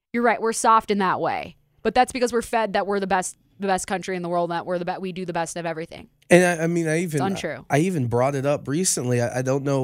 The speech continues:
Speaker 2: what the topic was, but it was like, look at the World Baseball Classic games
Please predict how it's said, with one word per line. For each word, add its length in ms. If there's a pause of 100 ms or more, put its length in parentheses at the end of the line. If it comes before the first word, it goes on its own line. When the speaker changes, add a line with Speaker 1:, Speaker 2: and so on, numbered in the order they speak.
(140)
Speaker 2:
what 180
the 100
topic 360
was, 200
but 180
it 80
was 200
like, 220 (460)
look 360
at 140
the 100
World 320
Baseball 420
Classic 480
games 540